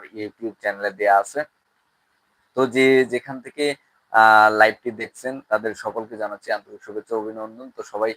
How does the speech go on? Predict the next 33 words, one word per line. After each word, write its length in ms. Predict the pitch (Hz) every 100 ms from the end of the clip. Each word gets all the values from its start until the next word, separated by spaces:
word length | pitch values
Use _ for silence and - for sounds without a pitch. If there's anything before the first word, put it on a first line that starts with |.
| _ _ _
লাইভগুলো 440 | 98 104 104 117 120
শেয়ার 280 | - 110 110
করবেন, 300 | 117 117 110
আমার 220 | 104 101
ভিডিওগুলো 580 | 98 110 113 107 110 107
শেয়ার 260 | - 104
করবেন, 420 | 101 107 107 117 120 _ _ -
লাইক, 180 | 104 104
কমেন্ট 280 | 113 107 104
করে 220 | 110 110
আমার, 240 | 101 101 101 101
আহ, 180 | 107 101 -
কার্যক্রম 480 | 107 98 107 113
সম্পর্কে 500 | 104 107 101 110 98
আমাকে 680 | 101 98 - _ - 104 104 - _ -
উৎসাহিত 460 | 113 - 123 113 117
করবেন। 500 | - 117 110 123 127 _ -
যদি 160 | 110 110
আমার 200 | 107 107
কাজগুলো 420 | 107 101 113 120
ভালো 380 | 98 101 117 120 _
থাক-, 220 | 110 107 113
লাগে 440 | 104 104 98 123
তাহলে 260 | 127 104 107
অবশ্যই, 440 | 104 113 - 127
অবশ্যই, 540 | 117 110 117 - 131 131 _ _ -
আহ, 520 | 104 101 98 98 98 98 107
আহ, 320 | 107 98 95 76 - _ _ 113
আহ, 460 | 110 101 101 98 - -
কমেন্ট 260 | 110 113 110
করে 180 | 117
জানাবেন। 360 | 110 104 101 110
আর 160 | - 101